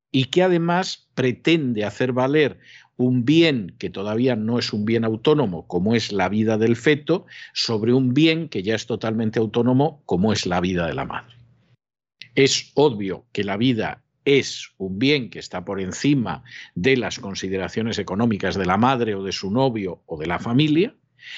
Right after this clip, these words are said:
Es obvio que está por encima de otro tipo de consideraciones, pero, hombre,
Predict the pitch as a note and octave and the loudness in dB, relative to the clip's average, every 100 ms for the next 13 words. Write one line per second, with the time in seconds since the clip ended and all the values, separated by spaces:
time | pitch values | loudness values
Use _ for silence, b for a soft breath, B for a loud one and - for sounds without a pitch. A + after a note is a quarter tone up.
0 | B B B2 - D3+ D#3+ A#2+ G#2+ F2+ F#2 | B B 0 4 4 4 2 -4 -4 -6
1 | - A#2+ A#2+ G2+ G2 F#2+ - D3 C3+ G#2 | -4 -4 -4 -6 -6 -8 -2 0 2 -2
2 | E2 F#2+ G#2+ A#2 G#2 G2+ F#2 C3+ B2 F#2+ | -4 0 2 0 0 -2 2 2 2 -4
3 | D2+ G#2 G#2 - A2 A#2+ A#2+ D3+ C#3+ C#3 | -2 0 0 2 2 2 2 2 2 2
4 | F#3+ - B B B B A2+ B2 C#3 B2+ | -6 -10 B B B B 0 4 4 2